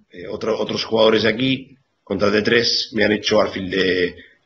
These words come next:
alfil de, dama D seis, que no es especialmente buena, pero normalmente el cambio normal se hace.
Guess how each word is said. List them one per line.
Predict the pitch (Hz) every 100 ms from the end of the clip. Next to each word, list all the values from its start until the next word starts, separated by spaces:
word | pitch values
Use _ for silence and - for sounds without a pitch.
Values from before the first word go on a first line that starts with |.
| -
alfil | 90 - 92
de, | 87 -
dama | 95 92
D | 87 -
seis, | - 151 143 135 -
que | -
no | 101
es | 117
especialmente | - 107 107 104 110
buena, | 120 107
pero | - 113
normalmente | 120 127
el | 120
cambio | 123 123 113
normal | 107 113
se | - 127
hace. | 110 120